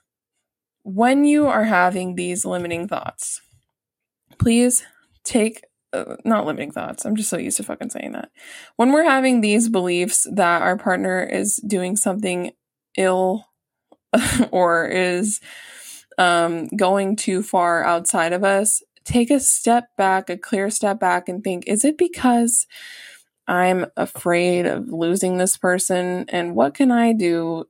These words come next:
to change that train of thought?" And,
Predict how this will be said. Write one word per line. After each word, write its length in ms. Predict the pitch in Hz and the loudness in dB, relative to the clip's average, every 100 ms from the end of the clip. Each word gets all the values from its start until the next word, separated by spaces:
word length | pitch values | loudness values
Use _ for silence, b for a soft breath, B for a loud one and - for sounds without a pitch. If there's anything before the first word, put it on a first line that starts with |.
| - | -12
to 120 | 165 | -10
change 400 | - 170 160 160 | -8 -6 -8 -6
that 220 | 151 - | -6 -4
train 240 | - - - | -6 -8 -8
of 80 | |
thought?" 320 | - - - - B B B B B B B - - | -6 -6 -6 -12 B B B B B B B -10 0
And, 380 | 214 214 202 | 2 2 -2